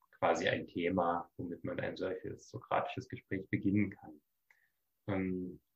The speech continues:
wir haben dann als nächstes ein Dialogspiel gemacht im Seminar. Es wird das jetzt mal so als Aussagen-Ping-Pong bezeichnen. Ähm, also jemand bringt eine Aussage über zum Beispiel diesen Sarko, von wegen, ja, ich finde, das, äh,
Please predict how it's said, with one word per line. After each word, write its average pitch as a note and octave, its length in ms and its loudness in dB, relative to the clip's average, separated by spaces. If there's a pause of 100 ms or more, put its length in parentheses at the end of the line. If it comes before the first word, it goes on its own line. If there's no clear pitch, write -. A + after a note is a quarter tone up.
(640)
wir - 240 4
haben D3+ 180 6
dann B2 140 10
als G#2+ 180 4
nächstes G#2+ 240 2
ein F#2 160 4
Dialogspiel F#2 840 4
gemacht F3+ 380 4
im C#3+ 120 0
Seminar. C#3+ 640 4
Es - 200 -6
wird - 340 0
das G#2+ 160 2
jetzt - 160 -8
mal G2+ 140 2
so F#2 220 -2 (160)
als - 300 -4
Aussagen-Ping-Pong C3 1200 8
bezeichnen. B2+ 880 6 (540)
Ähm, G2 420 4
also F2 160 0
jemand F#2+ 240 4
bringt A#2 320 4
eine - 180 -14
Aussage D#3+ 760 8
über A#2 360 4
zum G2 140 -4
Beispiel F#2 320 4
diesen - 260 -8
Sarko, C3 680 8
von F2+ 220 -2
wegen, F2+ 260 -2
ja, E2+ 300 0
ich - 100 -10
finde, F#2 220 -8
das, - 260 -8
äh, - 200 -2